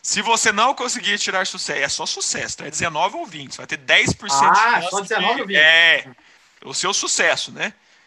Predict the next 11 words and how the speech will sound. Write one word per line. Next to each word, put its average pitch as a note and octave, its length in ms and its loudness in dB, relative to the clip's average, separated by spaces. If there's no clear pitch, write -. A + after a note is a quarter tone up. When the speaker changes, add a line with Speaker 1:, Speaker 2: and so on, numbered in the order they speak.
Speaker 2:
Tá. C3 160 -6
Speaker 1:
Você A#2 120 -8
vai C#3+ 100 -2
ter F3 260 -2
dez G3 280 2
por A#3+ 120 -10
cento G#3+ 200 0
de - 60 -6
chance G3 260 -2
de - 60 -8
conseguir G#3 540 -4